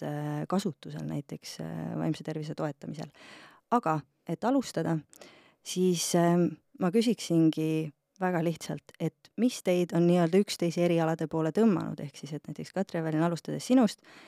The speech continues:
kliinilise psühholoogina, mis on see impulss, mille alusel sa oled ennast nii sügavalt, äh, sidunud kunstiga, et sa selle vastu nii suurt huvi tunned?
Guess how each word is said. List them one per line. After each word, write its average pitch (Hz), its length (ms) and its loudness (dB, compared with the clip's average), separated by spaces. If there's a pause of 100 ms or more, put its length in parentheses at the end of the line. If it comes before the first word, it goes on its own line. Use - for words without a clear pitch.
(120)
kliinilise 165 400 4
psühholoogina, 190 640 4
mis 240 240 6
on 185 140 2
see 185 260 2 (640)
impulss, 160 500 -2 (180)
mille 165 160 4
alusel 165 400 2
sa 160 120 -2
oled 156 120 2
ennast 160 300 2
nii 175 220 -4
sügavalt, 160 560 0
äh, 156 160 -4
sidunud 190 320 0
kunstiga, 175 480 0
et - 80 -6
sa 151 100 -6
selle 165 220 0
vastu - 400 -8
nii 160 180 2
suurt 156 220 -6
huvi 170 180 0
tunned? 156 240 -8